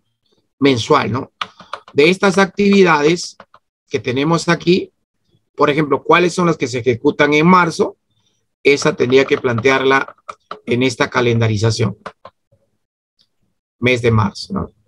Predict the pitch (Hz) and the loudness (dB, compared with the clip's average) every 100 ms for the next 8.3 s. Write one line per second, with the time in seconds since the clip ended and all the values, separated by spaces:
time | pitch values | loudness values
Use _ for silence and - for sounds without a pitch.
0 | _ _ _ _ _ _ _ _ 135 135 | _ _ _ _ _ _ _ _ 2 4
1 | 139 147 143 139 135 139 139 135 139 139 | 4 2 2 2 2 2 2 2 0 -2
2 | 135 120 131 131 131 123 - - 117 147 | -4 -2 2 2 4 2 0 -6 0 2
3 | 160 151 143 135 127 - _ _ _ _ | 4 4 4 0 -6 -8 _ _ _ _
4 | _ _ _ _ _ _ _ _ _ _ | _ _ _ _ _ _ _ _ _ _
5 | _ _ _ - 120 139 170 160 139 143 | _ _ _ -8 -4 4 6 6 4 2
6 | 165 156 131 - 170 127 95 101 101 - | 2 0 -2 -4 -6 -6 -10 -12 -12 -16
7 | - _ _ - 131 131 135 147 131 135 | -18 _ _ -2 0 2 0 -2 0 2
8 | 139 139 | 2 0